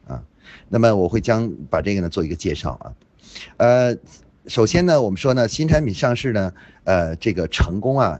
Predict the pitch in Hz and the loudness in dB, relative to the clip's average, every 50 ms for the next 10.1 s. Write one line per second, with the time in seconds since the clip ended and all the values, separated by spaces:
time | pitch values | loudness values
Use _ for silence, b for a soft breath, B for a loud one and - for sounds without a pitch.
0 | - - - - 107 120 135 160 160 143 120 - 170 160 143 135 143 151 113 - | -12 -12 -6 -4 -4 -2 0 0 0 0 0 0 -2 -2 -2 -2 -2 -2 -4 -4
1 | - - - - - - - - - 107 160 180 208 143 104 90 85 - - 90 | -6 -6 -8 -8 -8 -8 -8 -4 -2 0 0 2 2 2 2 0 -2 -4 -4 -4
2 | 87 87 80 73 71 71 73 78 71 - - - - - 73 69 64 - _ _ | -4 -6 -4 -2 -2 -2 -2 -4 -4 -2 -2 -2 -2 -4 -10 -12 -12 -14 _ _
3 | _ _ _ - - - - - - B B B B B B B B B B B | _ _ _ -20 -20 -20 -20 -20 -20 B B B B B B B B B B B
4 | B B B _ - 104 101 135 151 139 131 131 131 127 - - 131 120 110 95 | B B B _ -4 -2 0 2 2 2 2 0 0 0 0 2 4 4 4 2
5 | - b b b b b b - - 113 123 143 156 180 156 - - 143 147 135 | 0 b b b b b b -2 2 4 6 6 6 4 4 4 2 2 2 0
6 | 117 - 151 139 120 139 131 127 120 113 143 147 139 127 101 90 107 110 - 135 | -4 -2 -2 -2 -2 -2 -2 -2 -2 0 2 2 2 2 0 -2 -2 0 0 0
7 | 110 95 - - 85 85 95 95 - - b b b b b b b - 98 92 | 0 -2 -4 -6 -4 -4 -4 -4 -6 -10 b b b b b b b 0 0 0
8 | 80 73 73 - 113 104 - - 92 92 95 90 87 82 82 80 67 53 - - | 0 -2 -6 -4 -4 -4 -2 -2 -2 0 0 0 -2 -2 -2 -4 -4 -6 -8 -10
9 | - - 113 104 - - 90 87 87 80 78 71 - 104 - - - 101 95 90 | -8 -6 -4 -4 -4 -2 -2 -2 -2 -2 -4 -6 -6 -6 -6 -4 -2 -2 -2 -2
10 | 80 - | -4 -6